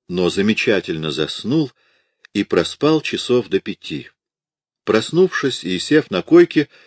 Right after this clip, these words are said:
он покачал головой, удивляясь самому себе. Потом вскочил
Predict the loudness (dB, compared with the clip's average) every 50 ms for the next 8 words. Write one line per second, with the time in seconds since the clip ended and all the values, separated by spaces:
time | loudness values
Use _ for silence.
0 | _ _ 0 0 0 0 0 -2 2 2 2 2 2 2 2 2 4 4 4 4
1 | 4 2 4 6 6 6 6 4 2 0 0 0 2 4 4 4 2 2 -2 -6
2 | -8 -6 -6 -4 -4 -4 -6 -6 -8 -8 -8 -6 -4 -6 -6 -6 _ _ _ _
3 | _ _ _ _ _ _ _ _ _ _ _ _ _ _ -4 -2 2 4 4 4
4 | 4 0 -4 _ -10 -10 -4 0 0 0 0 2 6 6 6 6 6